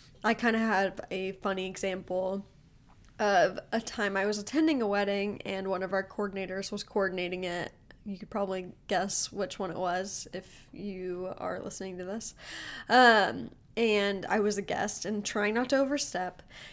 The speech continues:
And I was looking at the bottle of wine, um, on the table at the front. Um, and I didn't know if they were opening the bottle of wine for communion or not, um,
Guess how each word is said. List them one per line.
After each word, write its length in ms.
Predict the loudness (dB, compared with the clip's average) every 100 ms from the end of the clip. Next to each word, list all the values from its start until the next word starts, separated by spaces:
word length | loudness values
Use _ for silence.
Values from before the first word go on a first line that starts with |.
| -12 -4
And 300 | -2 0 2
I 100 | 2
was 260 | 0 -4
looking 560 | -4 -4 0 0 0 -2
at 300 | -2 -4 -4
the 60 |
bottle 360 | 0 4 4 4
of 140 | 2
wine, 640 | 0 -2 -2 -4 -6 -6 -8 -2
um, 380 | 0 0 -2 -8 -6
on 480 | -2 0 0 -2 -6 -10 -10
the 280 | -8 -6 -6
table 500 | -2 2 2 4 2
at 120 | 0
the 60 | -6
front. 540 | -2 0 0 -2 -6 -12 -20 -18 -20 -2
Um, 340 | 2 4 2 -2
and 160 | -2 2
I 200 | 2 0 -4 -20 -14 -2
didn't 240 | 0 4
know 160 | 6 6
if 80 |
they 140 | 6 4
were 100 | 4
opening 380 | -2 -2 -2 0
the 80 | 0
bottle 260 | 0 0
of 120 | 0
wine 200 | 0 0
for 220 | 0 -4 -6
communion 600 | -6 -6 -2 2 2 2
or 80 | 2
not, 400 | 0 0 -2 -4
um, 380 | -2 0 -2